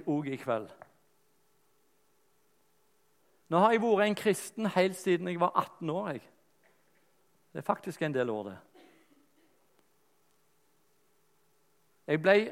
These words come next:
radikalt omvendt, som de sier.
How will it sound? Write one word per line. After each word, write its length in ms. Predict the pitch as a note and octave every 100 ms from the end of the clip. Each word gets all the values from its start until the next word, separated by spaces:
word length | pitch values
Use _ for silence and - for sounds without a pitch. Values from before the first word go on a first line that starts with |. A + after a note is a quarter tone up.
| E3 D#3
radikalt 1200 | F#3+ A3+ G3 A#3 A3+ - - B3+ A#3 C3+ - - -
omvendt, 480 | G3+ G3 F3 B2 -
som 160 | C#3+
de 80 | B2+
sier. 300 | B2+ G#2+ A#2+